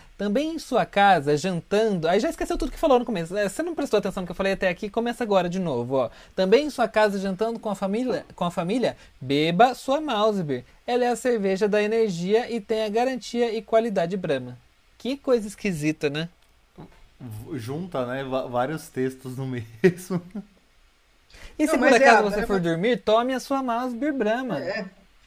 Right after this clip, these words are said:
Speaker 3: Ah, qual, qualquer oportunidade que você tiver, tá, ela tá aí pra você também.
Speaker 1: Que doido,
Speaker 2: Virar no
Speaker 1: né?
Speaker 2: trabalho, não. Só mesmo com Malzbier.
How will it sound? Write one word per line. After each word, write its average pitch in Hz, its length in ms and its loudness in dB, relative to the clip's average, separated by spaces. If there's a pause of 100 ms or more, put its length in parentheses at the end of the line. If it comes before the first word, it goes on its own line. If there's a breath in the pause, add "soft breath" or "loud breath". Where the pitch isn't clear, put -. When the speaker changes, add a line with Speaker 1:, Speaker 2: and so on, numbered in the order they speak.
(140)
Speaker 3:
Ah, 208 180 2
qual, 190 320 2
qualquer 233 420 2
oportunidade 202 680 -2
que - 80 -10
você 180 140 0
tiver, 185 520 2
tá, - 140 -4
ela 202 280 0
tá - 180 2
aí 302 200 0
pra 277 140 0
você 285 300 -4
também. 175 400 -8 (1600)
Speaker 1:
Que 208 220 -10
doido, 226 120 -16
Speaker 2:
Virar 143 420 -4
no 156 120 -6
Speaker 1:
né? 170 80 -8
Speaker 2:
trabalho, 123 500 -6
não. 110 420 -8 (200)
Só 117 220 -14
mesmo 117 440 -12
com 120 100 -16
Malzbier. 117 680 -16